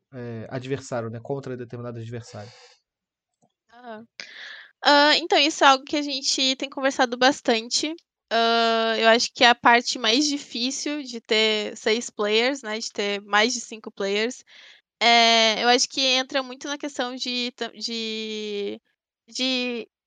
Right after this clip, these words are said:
Speaker 2: os players não terem ego também, de tipo,
Speaker 1: Uhum.
Speaker 2: ah, querendo ou não, se s-, os cinco players têm um ego alto, tipo, ninguém vai querer ceder, sabe? Então, e eu acho que a gente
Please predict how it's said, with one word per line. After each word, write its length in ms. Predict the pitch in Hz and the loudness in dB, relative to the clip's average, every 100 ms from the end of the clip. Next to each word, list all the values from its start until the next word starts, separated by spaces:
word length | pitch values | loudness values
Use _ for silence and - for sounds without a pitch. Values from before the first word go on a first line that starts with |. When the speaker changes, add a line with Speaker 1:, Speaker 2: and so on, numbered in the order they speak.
| _ 262 | _ -10
Speaker 2:
os 100 | - | 4
players 420 | 277 302 311 330 | 6 8 6 2
não 220 | 294 302 | -4 -6
terem 420 | - 269 285 285 - | 0 2 2 -4 -4
ego 320 | - 208 214 | 0 0 -2
também, 520 | - 214 208 196 208 208 | -12 -12 -12 -14 -16 -16
de 180 | 220 | -14
tipo, 240 | 214 131 160 | -10 -8 -2
Speaker 1:
Uhum. 40 | |
Speaker 2:
ah, 300 | 226 208 202 214 - _ _ | 0 0 -4 -10 -18 _ _
querendo 320 | 240 208 220 | -6 -6 -8
ou 60 | 214 | -10
não, 220 | 214 233 | -8 -10
se 180 | 240 226 | -12 -14
s-, 220 | 226 - | -16 -16
os 80 | 226 | -14
cinco 260 | - 233 226 | -14 -14 -8
players 360 | 220 214 226 | -4 -4 -4
têm 180 | - 214 | -10 -14
um 140 | 208 | -8
ego 300 | 202 214 202 | -6 -6 -4
alto, 540 | 196 202 226 - 233 226 | -4 -2 -4 -10 -12 -10
tipo, 260 | - - | -12 -12
ninguém 380 | 226 233 220 233 | -14 -8 -4 -2
vai 120 | 233 214 | -2 -4
querer 240 | 214 214 | -4 -4
ceder, 360 | - 202 190 196 | -4 -8 -6 -6
sabe? 420 | - 202 208 220 - - - _ - | 0 0 -2 -10 -20 -20 -20 _ -14
Então, 580 | 240 247 247 247 240 - | 2 2 4 -2 -6 -10
e 140 | - 240 | -2 2
eu 80 | 233 | 4
acho 200 | 254 - | 2 -4
que 320 | 262 247 240 | -6 -2 0
a 60 | |
gente 340 | 247 240 - | -2 -4 -8